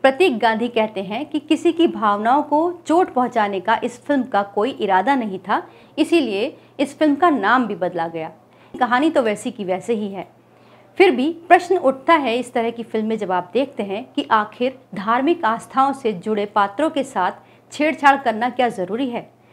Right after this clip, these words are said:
आज राजा हरिश्चंद्र जैसी फिल्में क्यों नहीं बनाई जाती?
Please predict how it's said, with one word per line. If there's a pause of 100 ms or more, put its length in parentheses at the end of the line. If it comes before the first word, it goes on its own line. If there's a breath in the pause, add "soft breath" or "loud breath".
(240 soft breath)
आज
राजा
हरिश्चंद्र
जैसी
फिल्में
क्यों
नहीं
बनाई
जाती?